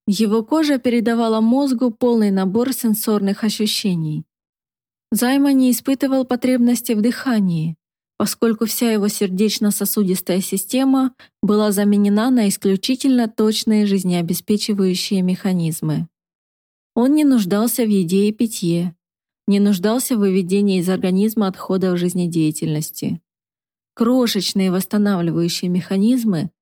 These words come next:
заполняли всё его тело, позволяя ему выносить такие дозы радиации, от которых человек обычный погиб бы за считанные минуты. Обладая телом, защищённым от любой агрессивной среды,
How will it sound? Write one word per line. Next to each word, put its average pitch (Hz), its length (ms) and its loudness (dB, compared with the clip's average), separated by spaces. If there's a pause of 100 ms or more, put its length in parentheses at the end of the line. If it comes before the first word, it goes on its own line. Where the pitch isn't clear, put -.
(160)
заполняли 233 640 2
всё 294 320 -2
его 285 160 2
тело, 165 600 -2 (340)
позволяя 196 500 0
ему 185 300 0
выносить 185 500 -2
такие 233 480 0
дозы 214 360 0
радиации, 165 800 -4 (280)
от 185 160 -4
которых 190 400 -2
человек 185 480 -2
обычный 233 720 0 (180)
погиб 190 380 0
бы 214 180 2
за 190 120 0
считанные 170 640 -2
минуты. 156 600 -4 (1160)
Обладая 214 640 0
телом, 233 480 0
защищённым 208 720 0
от 196 140 -4
любой 196 320 0
агрессивной 185 640 -2
среды, 220 560 -2